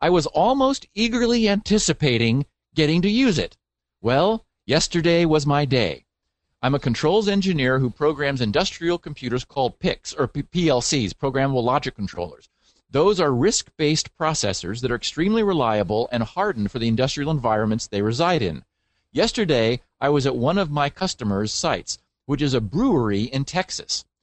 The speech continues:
I've been working for several days on upgrading one of their programs to change the way the beer was being filtered."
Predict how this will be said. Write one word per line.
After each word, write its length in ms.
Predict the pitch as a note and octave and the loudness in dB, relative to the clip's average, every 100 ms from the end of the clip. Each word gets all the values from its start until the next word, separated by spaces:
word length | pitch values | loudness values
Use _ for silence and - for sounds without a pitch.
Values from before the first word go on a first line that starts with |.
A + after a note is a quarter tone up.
| _ _ - | _ _ -4
I've 140 | C#3 | -2
been 140 | C#3+ C3+ | 0 2
working 320 | F3+ G#3+ G3+ | 0 2 -2
for 120 | D#3 | -2
several 400 | - F3 G#3+ A#3+ | -2 0 2 0
days 360 | D#3+ C#3 B2+ C3 | 0 2 2 0
on 120 | A#2+ | -2
upgrading 580 | B2 - - A#2+ A#2+ A#2 | -2 -4 -4 -2 0 0
one 200 | B2 F#3+ | 0 0
of 140 | D#3+ | 0
their 160 | D#3+ E3 | -2 -2
programs 580 | - F3 B2 F#2 G2 - | -2 -2 0 -2 -2 -6
to 100 | B2+ | -10
change 380 | - D3 F#3 E3+ | -4 -2 -2 -2
the 100 | D3 | 0
way 240 | C3 C#3 | 2 2
the 120 | A#2 G#2+ | 0 -6
beer 560 | G2 G#3 F#3+ G2 E2 F#2+ | -2 0 0 0 -4 -4
was 200 | A2+ G#2 | -4 -2
being 260 | A#2+ G#2 | -2 -2
filtered." 500 | F#2+ A#2+ G2+ - B2 | 0 -2 -2 -4 -6